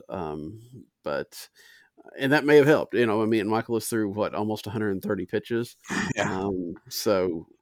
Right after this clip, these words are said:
Speaker 1: and, and that was it. I mean, again, you know, we were talking beforehand, that was, you know, nothing against Michaelis, but that was an arm that they didn't necessarily have to protect,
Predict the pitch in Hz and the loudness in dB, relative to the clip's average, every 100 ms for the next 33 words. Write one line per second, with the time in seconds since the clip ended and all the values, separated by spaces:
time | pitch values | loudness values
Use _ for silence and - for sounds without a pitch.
0 | 73 117 120 135 139 165 185 202 - 170 | -8 -4 -2 0 2 2 4 2 2 2
1 | 165 156 175 104 80 92 101 107 131 127 | 2 4 2 2 0 -2 0 2 2 2
2 | 127 127 156 131 90 98 95 110 - - | 2 0 -2 -4 -2 -2 -2 -4 -10 -16
3 | _ _ _ _ _ - _ _ 113 - | _ _ _ _ _ -20 _ _ -16 -16
4 | _ _ 131 104 113 139 113 117 - 156 | _ _ -2 0 0 2 0 0 0 0
5 | 120 101 101 98 107 120 117 117 127 117 | 0 -4 0 0 0 0 0 2 2 0
6 | - 107 107 120 110 117 110 117 - 123 | 0 -2 0 -2 0 -4 -4 -8 -2 0
7 | 113 98 110 107 - - 90 - 123 - | 2 0 -2 -4 -8 -14 -16 -2 -2 -2
8 | _ - | _ -20